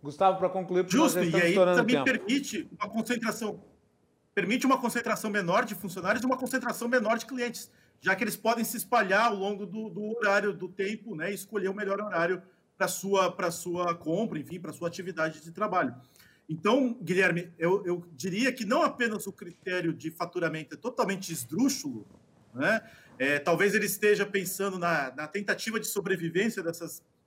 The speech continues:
Speaker 2: pequenas e médias empresas, quando na realidade isso não garante nada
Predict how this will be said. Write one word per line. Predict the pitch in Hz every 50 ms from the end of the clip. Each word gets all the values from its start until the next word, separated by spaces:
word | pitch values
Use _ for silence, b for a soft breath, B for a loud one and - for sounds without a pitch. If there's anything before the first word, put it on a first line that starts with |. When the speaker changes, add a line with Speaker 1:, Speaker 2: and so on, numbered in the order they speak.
| _
Speaker 2:
pequenas | - 160 - - 208 208 202 180 139 165
e | 165
médias | 156 156 147 147 156 139
empresas, | 147 143 - - 175 214 262 254 - 151 120 - - b b b b b b -
quando | 214 233 269 247
na | 262 254
realidade | - 277 254 220 180 214 233 269 247 277
isso | - - 254
não | 277 277 262
garante | 262 254 226 226 262 254 - 277
nada | 240 226 240 269 254 160 139 117 - -